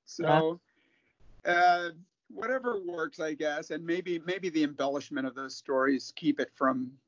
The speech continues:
Speaker 1: from tracing back to real <laughs> events and real people. Um, in, in terms, shifting gears a little bit here, for someone who is interested in writing, can you sit down and write thirty minutes at a time, or,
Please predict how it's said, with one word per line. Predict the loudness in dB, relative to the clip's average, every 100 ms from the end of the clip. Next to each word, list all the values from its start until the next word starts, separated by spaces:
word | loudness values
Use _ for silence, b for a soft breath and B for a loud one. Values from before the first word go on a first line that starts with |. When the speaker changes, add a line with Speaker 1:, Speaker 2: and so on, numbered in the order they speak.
| _ _
Speaker 1:
from | -2 -2 -4
tracing | 2 4 6 4
back | 4 2 2
to | -2
real | 0 2 2 0
<laughs> |
events | 6 6 6 2 -2
and | 0
real | 0 -2 -4
people. | -6 -8 -6 -8 -8 b b b b b b b b 4
Um, | 4 4 -2 _ -20 -20 _ _ 0
in, | 6 6 4
in | -2 -2 -4 _
terms, | 4 8 8 6
shifting | 2 -4 -2 -6
gears | 0 2 2 -2
a |
little | -2 -2
bit | 0 -2 -2
here, | -4
for | -4 -6
someone | -4 -2 0 0
who | 2 2
is | 2 -2 -6 _ _ _ _ 0
interested | 0 2 -2 0 0 2
in | 2
writing, | 2 2 2 0
can | -2 -4 -2
you | -2
sit | 0 2 6
down | 8 8 6
and | 4 2
write | 2 0 -4 _ -20 b b b b b b
thirty | 4 6
minutes | 6 4 2 -2
at |
a | -4
time, | -2 0 2 2 2 0 -2
or, | 0 0 0 -2